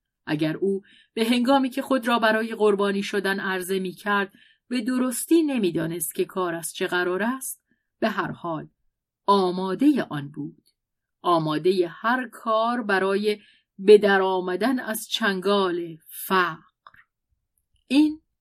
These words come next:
افیژنی البته غافل از آن نبود که این آزمون را بی مایه گذاشتن از خود پشت سر نخواهد نهاد. افیژنی، دختر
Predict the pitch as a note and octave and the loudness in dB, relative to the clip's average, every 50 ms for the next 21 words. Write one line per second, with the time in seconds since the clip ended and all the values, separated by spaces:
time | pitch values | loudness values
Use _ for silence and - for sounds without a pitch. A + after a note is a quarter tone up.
0 | _ _ - C#4+ F4 F4+ - F4 E4+ D4 A3 G3+ D#3+ C#3+ D3+ D#3 D#3 D#3 D#3+ D#3 | _ _ 8 10 10 10 12 10 10 10 8 4 0 0 0 -2 -2 -2 -4 -6
1 | - - G3+ F#3 D#3+ D3+ C#3+ C#3+ - - F3+ F3 - E3 D#3 D#3 - E3+ E3 D#3 | -6 -4 -2 -2 -2 -2 -4 -6 -8 -10 -10 -2 0 0 0 2 0 -4 -4 -4
2 | D3+ D3+ D#3+ D#3+ E3+ G3 B3+ D4+ - E3+ D3 - - - D#3+ - F3+ F3 F3 - | -4 -4 -6 -4 -2 0 0 0 0 -2 -4 -4 -6 -8 -8 -8 -8 -10 -10 -6
3 | F3 D3+ C#3+ C3+ C3+ - E3+ F3+ F3 D#3 D#3 D3+ D3+ D3+ D#3 D3+ D#3+ F#3 G3 G#3+ | -6 -4 -4 -4 -6 -8 -10 -10 -8 -6 -6 -6 -8 -8 -10 -8 -4 -2 0 0
4 | A#3 C4+ C4+ B3 G#3 F3+ F3 F3 E3+ D#3+ E3+ E3 D#3+ D3 C#3+ C#3 - - - - | 0 0 0 0 0 2 2 0 0 0 0 -2 0 -2 -4 -6 -8 -8 -8 -6
5 | D#3 C#3+ C#3+ C#3 - - - - E3 D#3+ - _ - D#3 - - - D#3 - - | -6 -6 -8 -10 -12 -12 -8 -6 -6 -8 -8 _ -14 -14 -12 -12 -12 -12 -10 -8
6 | - D#3+ D3 C#3 _ _ _ _ _ _ _ - G#3 A#3 - - - E3 - - | -8 -8 -8 -10 _ _ _ _ _ _ _ -4 -2 -2 -2 -2 -6 -16 -16 -16
7 | C#3 C3 - D3 C#3+ A#2 A#2+ - D#3 D3+ - _ _ _ _ _ _ _ _ _ | -16 -16 -14 -12 -14 -14 -14 -16 -18 -20 -20 _ _ _ _ _ _ _ _ _
8 | _ _ _ _ _ _ _ _ _ _ _ - E4+ E4+ - F4 F4 D#4+ C4 C4 | _ _ _ _ _ _ _ _ _ _ _ 4 4 4 8 8 6 6 6 2
9 | A3 G3+ E3 D#3 D3+ D3+ D#3+ - _ _ _ _ _ _ _ _ _ - F#3 F3+ | 0 -2 -2 -6 -10 -12 -14 -16 _ _ _ _ _ _ _ _ _ 4 4 4
10 | - - - A3+ A#3+ B3 A#3+ A#3 | 4 0 -6 -6 -4 -4 -6 -8